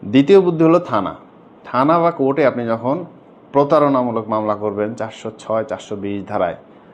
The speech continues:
তখন এই মামলার প্রতিবেদন গেলে তার বিরুদ্ধে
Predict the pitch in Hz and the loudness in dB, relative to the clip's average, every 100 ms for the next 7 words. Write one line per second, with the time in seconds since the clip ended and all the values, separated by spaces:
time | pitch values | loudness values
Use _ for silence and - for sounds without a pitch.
0 | - - - 123 127 180 170 151 - - | -20 -20 -2 0 2 0 2 0 -4 0
1 | 131 143 151 143 135 131 127 - 117 117 | 2 4 2 2 2 2 0 -4 -2 -2
2 | 113 113 110 101 107 139 156 113 110 104 | -2 -4 -2 0 0 0 -2 -2 -2 -4
3 | 131 135 107 92 | -6 -4 -4 -6